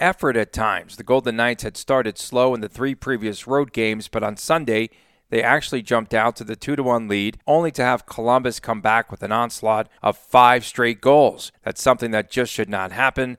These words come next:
The Golden Knights have to look at multiple trade options now at this point.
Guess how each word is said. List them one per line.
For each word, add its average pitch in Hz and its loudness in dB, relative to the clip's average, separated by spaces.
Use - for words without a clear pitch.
The 110 -8
Golden 117 2
Knights 113 -2
have 113 0
to 110 -8
look 110 -4
at 107 -4
multiple 120 -4
trade 123 -2
options 104 -2
now 107 -2
at 107 -8
this 165 -2
point. 107 -6